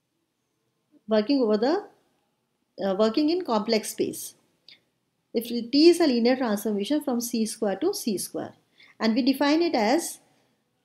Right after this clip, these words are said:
above T A B equal to T B minus A, then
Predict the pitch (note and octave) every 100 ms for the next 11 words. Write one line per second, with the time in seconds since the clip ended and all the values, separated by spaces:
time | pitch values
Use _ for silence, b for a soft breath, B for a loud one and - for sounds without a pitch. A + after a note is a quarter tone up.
0 | - G3 F#3+ C4+ F4 - - _ B3 A#3+
1 | A#3 C4+ B3+ A3 A3+ A#3+ - _ _ G#3+
2 | C4 E4 C#4 G3+ F3 E3 G#3 G#3 F3 -
3 | _ _ _ - b _ _ _ _ G#3+
4 | B3 E4+ G4+